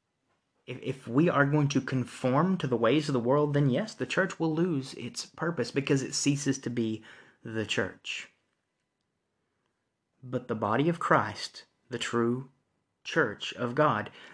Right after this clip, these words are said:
does not change. The purpose, the calling, the commission does not change. And you, my friends, all of you, all of us,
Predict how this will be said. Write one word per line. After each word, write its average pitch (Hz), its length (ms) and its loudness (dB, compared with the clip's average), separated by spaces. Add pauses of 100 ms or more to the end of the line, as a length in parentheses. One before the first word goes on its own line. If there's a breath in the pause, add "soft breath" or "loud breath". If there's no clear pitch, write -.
(100)
does 135 220 4
not 139 460 0 (360)
change. - 920 -8 (640)
The 131 100 -6
purpose, - 640 2 (180 loud breath)
the 151 140 0
calling, 117 540 -2
the 123 60 0
commission 160 460 2
does 139 220 4
not 113 320 0 (280)
change. - 720 -6 (760)
And 139 220 0
you, 190 340 6
my 110 180 0
friends, 104 580 -4
all 185 320 6
of 120 120 2
you, 110 140 2
all 190 340 4
of 233 100 4
us, - 640 2